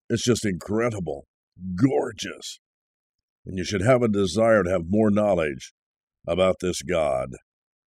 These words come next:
But as a nation, America has systematically removed God or has attempted to, doing it today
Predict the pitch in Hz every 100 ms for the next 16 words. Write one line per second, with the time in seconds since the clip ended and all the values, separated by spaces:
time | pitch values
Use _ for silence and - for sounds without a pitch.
0 | _ _ _ _ 98 107 131 139 139 143
1 | 131 143 147 127 _ _ - 123 131 131
2 | 131 110 - 139 135 135 131 127 123 131
3 | 131 - 107 104 120 123 98 113 113 123
4 | 127 110 92 90 127 127 127 95 135 117
5 | 127 135 123 - 120 120 131 139